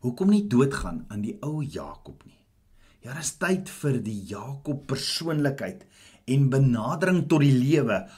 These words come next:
om af te neem en vir die Israel persoonlikheid en benadering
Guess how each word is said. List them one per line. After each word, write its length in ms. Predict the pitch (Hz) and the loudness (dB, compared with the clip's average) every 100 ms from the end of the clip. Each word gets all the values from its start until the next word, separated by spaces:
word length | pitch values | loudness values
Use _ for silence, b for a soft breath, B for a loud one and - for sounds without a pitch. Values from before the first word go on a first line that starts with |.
| B | B
om 180 | - 120 - | -8 -8 -2
af 260 | - 143 - - | 0 0 -2 -6
te 100 | 95 | -4
neem 380 | 95 87 82 b b | -4 -4 -10 b b
en 220 | - 117 | -6 -6
vir 180 | 117 120 | -4 -2
die 100 | 120 120 180 | -2 -2 -6
Israel 460 | - 160 127 113 - | -8 -6 -6 -6 -6
persoonlikheid 800 | 123 - 151 143 135 135 98 98 B B B - | -6 -4 0 2 2 0 -4 -6 B B B -4
en 240 | 127 131 120 | 0 0 0
benadering 680 | 120 120 104 135 123 104 | 0 0 0 -2 0 0